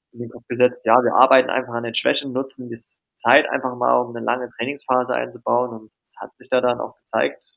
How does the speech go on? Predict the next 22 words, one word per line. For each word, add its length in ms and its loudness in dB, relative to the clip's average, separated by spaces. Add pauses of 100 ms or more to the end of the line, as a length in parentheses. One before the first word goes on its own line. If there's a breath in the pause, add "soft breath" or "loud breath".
(240)
in 80 -20
den 240 -12
Tests 340 -6
in 80 -10
den 140 -6
letzten 400 -6
Wochen 220 -8
und 140 -14
Monaten, 440 -6
dass 180 -16
ich 180 -16
halt 240 -4
doch 140 -10 (140)
schon 160 -10
noch 60 -8
mal 140 -2
irgendwo 440 -2 (680)
kleine 220 0
Sprünge 420 -4
gemacht 380 0
habe. 220 2
Und 420 -10